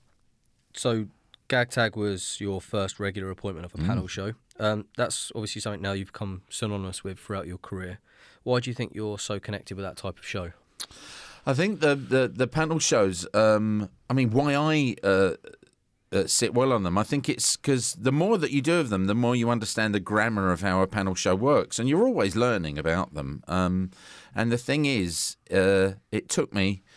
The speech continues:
Speaker 2: here's the thing, you know, it took me a while to learn this. I reckon it wasn't for a good eight years that I realised that, um, going on the panel shows, it is not about what you do. Uh, it's not about,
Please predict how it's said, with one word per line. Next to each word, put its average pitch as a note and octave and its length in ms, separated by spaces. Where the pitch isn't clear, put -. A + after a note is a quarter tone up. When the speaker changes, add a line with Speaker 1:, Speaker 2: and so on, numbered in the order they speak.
Speaker 2:
here's A2+ 200
the F2 80
thing, E2+ 440
you G2 80
know, F2 160
it - 100
took A2 140
me E2+ 80
a F#2 80
while G#2 180
to F2+ 140
learn F#2 260
this. C#2+ 340
I G#2 120
reckon F2 340
it - 100
wasn't F2 480
for F2 180
a F2 60
good F#2+ 200
eight G#2+ 240
years F#2 400
that C2 80
I D#2 80
realised F2+ 960
that, F2 260
um, E2+ 580
going A2+ 280
on G#2 100
the F#2+ 80
panel A2 260
shows, C#2+ 340
it - 120
is E2 180
not F#2 340
about F2 320
what F#2 280
you F2 280
do. D#2 420
Uh, D#2 200
it's - 260
not F#2 260
about, E2 420